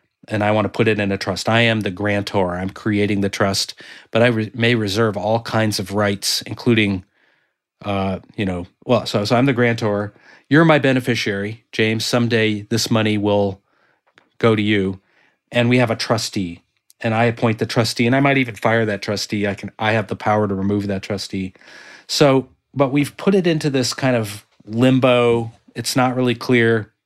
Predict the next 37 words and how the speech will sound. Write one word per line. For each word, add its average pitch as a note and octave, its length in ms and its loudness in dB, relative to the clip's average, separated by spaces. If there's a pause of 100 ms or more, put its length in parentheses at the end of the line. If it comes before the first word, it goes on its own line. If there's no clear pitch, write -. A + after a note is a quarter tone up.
(300)
Well, A#2 240 2 (360)
it's - 200 -10
not C3+ 240 0
James's C3+ 480 0
money. G#2 220 -2
He B2 100 2
doesn't A2+ 220 0
have A#2 280 0
it F2+ 60 -10
yet. F#2 360 -10 (380)
It's - 160 -12
not A2+ 220 -2
my A#2 260 2
money. A2 380 -2
I G#2+ 140 -4
just A#2 200 -6 (160)
granted A2 460 0
it G2+ 100 -6
to - 120 -8
the G2 100 -6
trust. A2 460 -2 (440)
It's - 160 -6
not B2 200 0
the - 60 -4
trustee's C3+ 560 0
money. G#2+ 280 -2
They're A2+ 160 0
just A2+ 260 -6
the G2+ 200 -2
trustee. A#2 520 0
They're A2 220 0
the G2+ 100 -4
sort G2+ 220 -2
of F#2 100 -6
minding G#2 400 0
the F#2+ 80 -4
store. A2 540 0